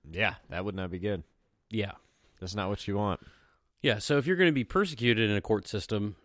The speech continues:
Speaker 2: speak up, f-, uh, speak up for, it kind of goes back to the, the whole thing of, uh, of, um,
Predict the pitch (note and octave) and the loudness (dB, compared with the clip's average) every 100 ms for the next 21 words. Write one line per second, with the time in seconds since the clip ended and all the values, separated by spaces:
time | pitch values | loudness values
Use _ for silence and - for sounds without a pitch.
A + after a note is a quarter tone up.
0 | _ - - C#3 B2+ B2+ - - - A#2 | _ -12 -4 -4 0 0 0 -14 -2 0
1 | G#2+ G2 G#2+ - - C#3 B2+ A2+ C3 E3 | 2 0 -4 -6 -8 -4 -4 -4 -2 -2
2 | - A3 G3+ D#3 D#3 D3 B2+ A#2+ A2 C3 | 0 0 2 4 2 2 -2 0 0 0
3 | C3 B2+ G#2+ F#2+ A2 G2+ G#2+ G2+ F2+ G2+ | 0 2 2 2 -2 -2 0 0 0 0
4 | F#2+ F2 F2 | 0 0 -4